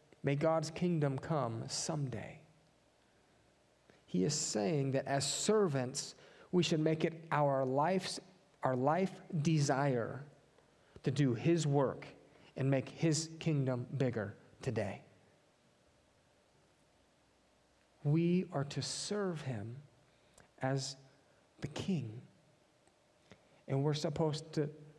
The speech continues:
bring he-, heaven to earth today,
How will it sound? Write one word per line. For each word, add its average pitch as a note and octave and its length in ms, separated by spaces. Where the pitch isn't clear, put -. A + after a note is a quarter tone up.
bring C#3 240
he-, G#3+ 180
heaven C#3 480
to - 180
earth B2+ 300
today, C#3+ 560